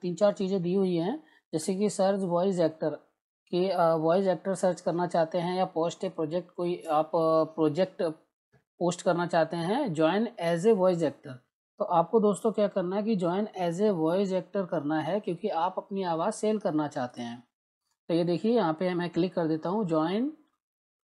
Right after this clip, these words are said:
as a voice actor। इस पे जैसे click करेंगे तो एक, अ, आपके सामने ये, अ, as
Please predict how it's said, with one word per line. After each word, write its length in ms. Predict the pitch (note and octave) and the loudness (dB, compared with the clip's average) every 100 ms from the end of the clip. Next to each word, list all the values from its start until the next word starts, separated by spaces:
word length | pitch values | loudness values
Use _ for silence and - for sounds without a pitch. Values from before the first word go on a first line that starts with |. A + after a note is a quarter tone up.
| - | 0
as 260 | D#3 F#3+ F#3 G#3+ | 4 4 2 2
a 120 | A3 | 4
voice 360 | E3+ D#3 E3+ D#3 | 4 4 4 0
actor। 360 | B2 - C3 - - | -2 -4 -6 -6 -12
इस 100 | - | -8
पे 140 | G3 | -6
जैसे 240 | F3+ E3+ F3 | -6 -6 -4
click 280 | F3+ F#3 | -2 -2
करेंगे 360 | F#3+ E3 D#3 G3+ | 0 0 0 -2
तो 340 | G#3 A3 A3 - | -2 -2 -2 -4
एक, 240 | F#3 F3 F#3 | -8 0 0
अ, 220 | E3 D3+ - _ _ _ _ _ _ - _ _ _ _ _ - | 0 -2 -8 _ _ _ _ _ _ -20 _ _ _ _ _ 2
आपके 280 | F3+ F3 G#3 | 2 2 0
सामने 360 | G3 F3 F#3+ G3+ | 0 0 2 2
ये, 300 | G3+ A3 - | 4 4 4
अ, 400 | F3+ E3+ E3+ - | 2 0 -2 0
as 340 | E3+ F#3 G#3 | 6 8 6